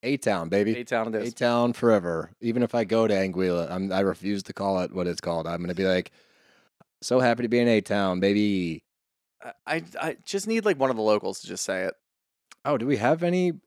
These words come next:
Speaker 2: I didn't see it. No, no, I, I mean on screen.
Speaker 1: No, no, I understand. I'm asking if we have
Speaker 2: Oh,
Speaker 1: any
Speaker 2: any
Speaker 1: listeners
Speaker 2: listeners in
Speaker 1: from there.
Speaker 2: Anguilla?
Speaker 1: If there, there's definitely not that.
Speaker 2: Anguilla.
Speaker 1: I don't, <laughs> just 'cause you put a little stank on it doesn't mean it's
Speaker 2: Yeah, you know.
Speaker 1: <laughs> Let's do two more.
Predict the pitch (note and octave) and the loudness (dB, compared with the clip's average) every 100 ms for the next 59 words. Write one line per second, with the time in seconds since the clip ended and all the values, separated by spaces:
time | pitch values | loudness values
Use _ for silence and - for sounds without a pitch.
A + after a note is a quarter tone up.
0 | _ _ - A#2+ A#2+ - G#2+ G#2+ E3 F3 | _ _ -12 -8 -8 -4 -4 4 10 12
1 | C#3+ B2+ C3 C#3 C#3 B2+ B2 A2+ A#2 - | 12 10 8 6 4 4 2 0 -6 -6
2 | _ C#3+ E3 B2+ C3 G#2+ - A#2+ G2 G2 | _ -2 4 6 4 2 2 2 2 0
3 | G2 - F#2+ F2+ F2 F#2+ - B2+ B2+ D#3+ | 0 -2 -6 -8 -6 -2 -2 -2 -2 0
4 | F3 F3 G3+ F3 F3 E3 D#3+ F#3+ C#4 - | 0 -2 -4 -2 -2 -2 -2 -6 -6 -6
5 | A3 _ _ G#2+ G#2+ A#2+ B2 - _ G#2+ | -10 _ _ -6 -4 -2 -4 -6 _ -8
6 | G#2+ - - A#2+ B2 B2 C3+ A#2 G2+ - | -8 -8 -6 -4 -4 -4 -2 0 -2 -4
7 | F2 D2 - _ - C3 C#3 B2 E4+ F#4 | -6 -6 -10 _ -6 -4 -2 2 4 4
8 | - - - - G#2 A#2 G#2+ G2+ - - | 0 -10 -20 -10 -4 -2 -2 -8 -10 -12
9 | A2+ - G#2+ - - B2+ A2 G2 A2+ A2+ | -12 -10 -14 -8 -6 -2 -4 0 2 4
10 | G2+ - G#2+ G2+ G2 F#2+ G2 G2+ G2+ G2+ | 2 -2 -6 -4 -2 0 0 0 0 0
11 | G2+ C3 A#2 A2 - - - - - - | 0 2 2 0 -4 -8 -14 -16 -18 -20
12 | - _ _ _ _ _ _ _ - - | -20 _ _ _ _ _ _ _ -12 -8
13 | D3+ E3+ D3 - B2+ A#2 G2 E2 | -2 2 0 2 4 6 4 2